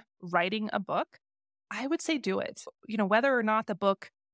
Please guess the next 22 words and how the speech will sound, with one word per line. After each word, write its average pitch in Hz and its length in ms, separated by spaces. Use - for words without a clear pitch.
sells 262 260
millions 233 280
of 190 80
copies 220 420
or 202 100
hits 196 200
a 202 60
best, - 380
bestseller 202 460
list, 233 180
it's 233 120
gonna 381 180
change 214 360
you 208 100
as 185 120
a 175 40
person. - 560
It's - 120
gonna 302 320
clarify 202 760
your 196 260
writing 185 540